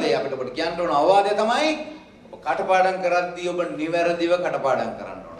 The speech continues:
දැන් ඔබ, අපි හිතමු මේ වචනේ තියෙන්නේ එහෙයින් කියලා තියෙන්නේ. එහෙයින් නැතුව ගන්න එපා.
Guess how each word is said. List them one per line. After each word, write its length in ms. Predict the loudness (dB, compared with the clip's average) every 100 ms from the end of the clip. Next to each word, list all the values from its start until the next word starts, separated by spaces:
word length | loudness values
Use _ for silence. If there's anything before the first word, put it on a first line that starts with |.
| -4
දැන් 180 | -2
ඔබ, 80 | 0
අපි 220 | 0 0
හිතමු 140 | -4 -4
මේ 120 | -2
වචනේ 300 | -2 -2 -4
තියෙන්නේ 300 | -4 -2 0 2
එහෙයින් 320 | 6 6 4
කියලා 180 | 0 -2
තියෙන්නේ. 400 | 0 0 -2 -8 -12 -18 -16 -6
එහෙයින් 300 | -2 0 0
නැතුව 260 | 0 2
ගන්න 200 | 2 0
එපා. 240 | -2 -6